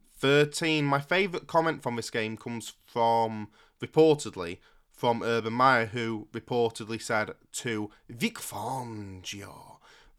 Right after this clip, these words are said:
that playing in the N F L feels like playing Alabama every single week. And yeah,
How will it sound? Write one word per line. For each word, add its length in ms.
that 340
playing 420
in 140
the 80
N 100
F 160
L 460
feels 320
like 260
playing 420
Alabama 680
every 420
single 720
week. 580
And 460
yeah, 280